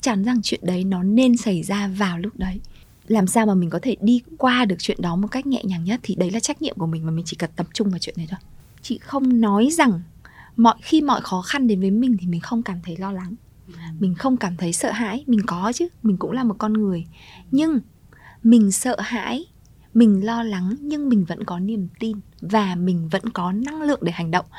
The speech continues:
Speaker 1: Nó rất khác với
Speaker 2: Ừ.
Speaker 1: sự lo lắng và sự sợ hãi, và nó làm mình co cụm lại, nó làm mình không dám hành động.
Speaker 2: Ừ.
Speaker 1: Hoặc nó dám, mình không dám chọn những điều mà đúng ra mình nên chọn.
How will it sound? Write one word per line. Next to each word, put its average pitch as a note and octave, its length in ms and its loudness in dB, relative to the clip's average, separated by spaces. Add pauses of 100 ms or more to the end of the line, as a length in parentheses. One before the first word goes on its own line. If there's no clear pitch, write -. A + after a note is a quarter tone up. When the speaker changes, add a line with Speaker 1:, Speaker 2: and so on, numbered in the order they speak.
(240)
Speaker 1:
Nó F#3 200 2
rất D4+ 200 0
khác A4 300 0 (340)
với F3+ 180 0
Speaker 2:
Ừ. F#3+ 40 2
Speaker 1:
sự - 280 -2
lo A3+ 320 2
lắng G3 360 2
và A#3 120 -2
sự - 220 -4
sợ - 200 -2
hãi, G3 280 -2
và A#3+ 60 0
nó F3 120 2
làm G#3+ 220 4
mình F3 100 2 (100)
co A#3+ 240 6
cụm C4+ 140 2
lại, G#3 240 0
nó G#3 140 0
làm A3+ 260 -2
mình E3+ 140 -4
không C#4+ 480 0
dám G3 240 0
hành A3+ 160 0
động. - 120 -6 (140)
Speaker 2:
Ừ. - 220 -16 (100)
Speaker 1:
Hoặc B3+ 260 6
nó F#3 160 2
dám, A3 300 2
mình A#3+ 180 4
không B3+ 300 2
dám F#3+ 200 0
chọn - 260 0
những G3 180 0
điều A3 160 6
mà E3+ 180 -4
đúng E3+ 200 -8
ra A#3 120 0
mình F#3+ 180 0
nên F#3 140 -4
chọn. - 120 -8